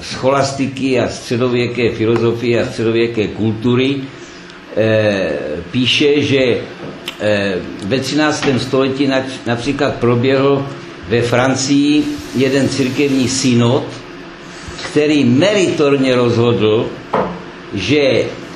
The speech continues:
čarodějnice nebo čarodějníci nejsou schopni ovlivňovat povětrnostní děje.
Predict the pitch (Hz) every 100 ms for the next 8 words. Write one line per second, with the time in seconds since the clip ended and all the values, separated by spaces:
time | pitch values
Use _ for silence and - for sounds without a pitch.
0 | - - - - - 349 175 - - -
1 | - - - - - - 160 165 165 165
2 | 160 160 156 - 165 151 143 110 - 135
3 | 143 143 143 147 147 - 147 143 147 -
4 | - - - - - 110 139 165 190 170
5 | 180 170 117 151 160 156 160 139 139 143
6 | 151 143 143 139 - 139 139 139 143 135
7 | 139 135 - 131 131 131 110 120 117 82